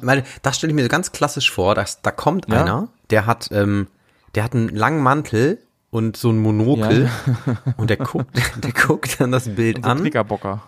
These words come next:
Speaker 2: Mhm.
Speaker 1: Hm. Genau, und der fliegt auch ein, der wohnt irgendwo ganz woanders, der muss einfliegen, weil das der Einzige auf der Welt,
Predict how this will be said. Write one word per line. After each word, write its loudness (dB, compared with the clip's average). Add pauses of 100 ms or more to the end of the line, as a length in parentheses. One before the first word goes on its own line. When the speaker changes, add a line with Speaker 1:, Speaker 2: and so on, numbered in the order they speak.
(120)
Speaker 2:
Mhm. -8
Speaker 1:
Hm. -4 (520)
Genau, 2
und 2
der 4
fliegt -4
auch 2
ein, 2
der 2
wohnt 4
irgendwo 2
ganz -2
woanders, -2
der -2
muss -2
einfliegen, -4
weil 0
das -4
der -2
Einzige 0
auf -2
der 0
Welt, 2